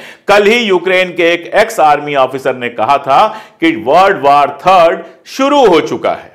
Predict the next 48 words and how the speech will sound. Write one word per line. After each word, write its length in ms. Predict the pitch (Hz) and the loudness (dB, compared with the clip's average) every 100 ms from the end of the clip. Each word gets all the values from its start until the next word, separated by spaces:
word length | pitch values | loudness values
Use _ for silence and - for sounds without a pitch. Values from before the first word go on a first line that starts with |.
| _ | _
रशिया 380 | 104 190 233 254 | -2 -2 0 0
से 240 | 226 202 196 | 2 0 2
अमेरिका 440 | 202 175 180 185 185 | 0 0 0 0 0
पार 260 | 180 170 | 4 2
तो 160 | 170 143 | 2 -2
पा 220 | - 139 165 | 0 2 2
नहीं 200 | 165 165 | 0 0
रहा 260 | 165 160 | 2 2
है। 160 | 165 131 | 2 -2
यूक्रेन 360 | 123 156 156 | -4 -2 -2
ने 120 | 156 139 | 0 -2
हमला 300 | 135 147 151 | -2 0 0
किया 260 | 151 147 - | 0 0 0
तो 140 | 143 | 0
बदले 320 | 113 127 147 | -2 0 -2
में 100 | 143 | 0
रशिया 320 | 131 131 147 139 | 0 0 -2 -2
ने 120 | 127 | 0
ऐसा 320 | 131 156 170 | 0 2 2
हमला 320 | 143 139 139 | 0 2 0
किया 260 | 135 131 135 185 - - 123 | 0 2 2 2 -2 -16 -4
जिसको 360 | 165 165 175 135 | -4 0 0 0
इंटरसेप्ट 640 | 156 165 175 165 160 - | -2 0 -2 0 -2 -2
करना 300 | 147 139 160 | -2 0 0
ही 140 | 170 | 0
मुश्किल 380 | 175 160 156 165 | -2 -2 0 -2
था। 160 | 165 160 | 2 4
और 200 | 156 160 - 185 | 4 2 2 2
अब 180 | 190 139 | 2 0
यूक्रेन 420 | 147 160 165 165 | -4 0 -2 -2
की 80 | 156 | -4
जो 120 | 143 | 0
राजधानी 540 | 135 131 120 139 156 139 | 2 2 0 -2 -2 -4
है 160 | 123 123 | -4 -4
कीव, 380 | 165 208 127 - - - - - | -2 -2 -2 -6 -16 -20 -20 -4
वहां 280 | 143 196 233 | 2 4 4
के 120 | 226 | 2
हालात 400 | 185 165 170 170 | 2 4 4 2
आप 120 | 165 147 | 2 2
देखेंगे 380 | 151 165 160 | -2 -2 -2
तो 120 | 156 147 | 0 0
अमेरिका 380 | 120 123 131 147 | -2 -4 0 0
अपनी 260 | 143 147 | 0 -6
एम्बेसी 340 | 143 151 151 143 | -6 -4 -6 -4
बंद 220 | 139 139 | -4 -2
कर 120 | 147 | -4
चुका 300 | 135 139 139 | -4 -2 0
है, 260 | 139 147 151 | 2 0 -4